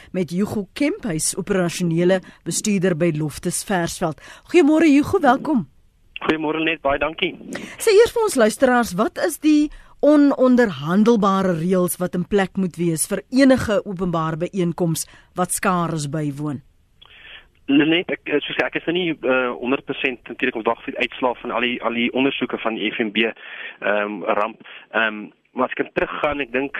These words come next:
Speaker 2: en, en sonder om, om, om positief in 'n ding te sien, eh, die tweeduisend een tragedie op Ellis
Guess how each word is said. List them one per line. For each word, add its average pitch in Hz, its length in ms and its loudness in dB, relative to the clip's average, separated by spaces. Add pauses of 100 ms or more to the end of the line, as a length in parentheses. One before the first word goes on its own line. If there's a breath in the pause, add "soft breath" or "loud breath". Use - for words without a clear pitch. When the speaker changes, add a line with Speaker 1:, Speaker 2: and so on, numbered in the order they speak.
Speaker 2:
en, 127 160 -2
en 117 200 -2
sonder 147 260 2
om, 139 160 0
om, 120 220 -4
om 120 340 0
positief 151 380 -6
in 117 180 -4
'n 107 80 -4
ding 113 180 -4
te 113 80 -8 (140)
sien, 123 180 -2 (340 loud breath)
eh, 113 140 0
die 113 180 -4
tweeduisend 160 520 -4
een 165 160 0
tragedie 147 400 -2
op - 100 -8
Ellis 120 280 -4